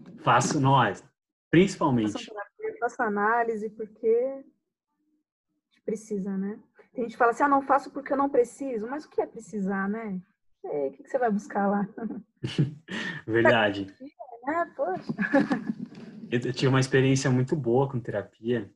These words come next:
Speaker 1: é, porém um trauma que eu tinha da, do meu pai. Eu achava que ele tinha que responder pra mim por que que ele traiu a minha mãe, né? Por que que ele saiu de casa.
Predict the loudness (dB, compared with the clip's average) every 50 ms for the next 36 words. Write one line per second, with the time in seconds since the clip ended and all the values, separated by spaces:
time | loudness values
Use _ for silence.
0 | _ _ -20 -18 -16 -16 -16 -18 -20 -20 -20 _ _ _ _ _ _ -4 -2 0
1 | 0 0 -2 -2 -4 -2 0 0 0 0 -2 -4 -6 -8 -8 -8 -6 -4 -2 -2
2 | -2 -2 -4 -8 -14 _ _ _ _ _ _ _ _ _ _ _ _ -10 -6 -4
3 | -2 -2 -2 -2 -2 -2 0 2 2 2 0 0 -2 -2 0 0 0 0 -2 -2
4 | -4 -4 -4 -4 -4 -4 -4 -4 -4 -4 -4 -6 -8 -6 -6 -6 -4 -4 -4 -6
5 | -6 -6 -4 -2 -2 0 0 0 -2 -2 -2 -4 -4 -4 -4 -4 -4 -6 -8 -12
6 | _ _ _ _ _ _ _ _ _ _ _ _ _ _ -4 -2 -2 0 0 0
7 | 0 0 -2 -2 -2 0 2 2 2 4 4 2 2 2 0 0 -2 -2 -2 -2
8 | -2 -4 -6 -10 -12 _ _ _ -6 -4 -4 -4 -4 -4 -2 -2 -2 -2 -4 -6
9 | -10 -8 -6 -4 -4 -4 -6 -6 -8 -12